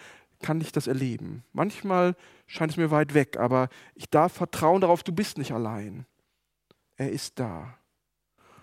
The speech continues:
Das Ziel dauert vielleicht noch ein bisschen, aber sein Weg führt an ein gutes Ziel, auf das Ziel, in seiner Nähe zu sein.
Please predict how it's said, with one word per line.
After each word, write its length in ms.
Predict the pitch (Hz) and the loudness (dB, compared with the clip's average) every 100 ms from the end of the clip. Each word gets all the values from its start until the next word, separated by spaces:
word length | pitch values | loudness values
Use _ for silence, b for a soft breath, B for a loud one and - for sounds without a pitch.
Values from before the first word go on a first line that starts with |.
| b _ | b _
Das 220 | - - - | -6 -6 0
Ziel 420 | 220 254 262 - - | 4 6 6 2 -8
dauert 380 | - 185 165 127 | 0 4 6 4
vielleicht 260 | - 123 113 | 0 -2 -2
noch 80 | |
ein 60 | 113 | -6
bisschen, 540 | 113 - - - 131 - | -8 -8 -12 -14 -14 -14
aber 300 | 131 127 123 - _ _ b b b | -6 -4 -4 -8 _ _ b b b
sein 400 | _ - 139 156 | _ 0 2 2
Weg 240 | 143 165 160 | 2 0 0
führt 320 | - 170 165 | 0 2 2
an 140 | - | -2
ein 140 | 120 120 | -4 -4
gutes 420 | 135 139 131 - | -6 -6 -6 -6
Ziel, 340 | - 123 110 | -6 -6 -6
auf 100 | 98 | -6
das 300 | - 127 - | -8 -12 -12
Ziel, 440 | - 139 139 135 131 b b b b b _ | -10 0 4 4 0 b b b b b _
in 120 | - 120 | -8 0
seiner 280 | 123 127 | 2 2
Nähe 300 | 127 131 123 | 0 0 -2
zu 180 | 110 - | -4 -8
sein. 480 | 113 104 92 110 120 | -8 -8 -8 -12 -16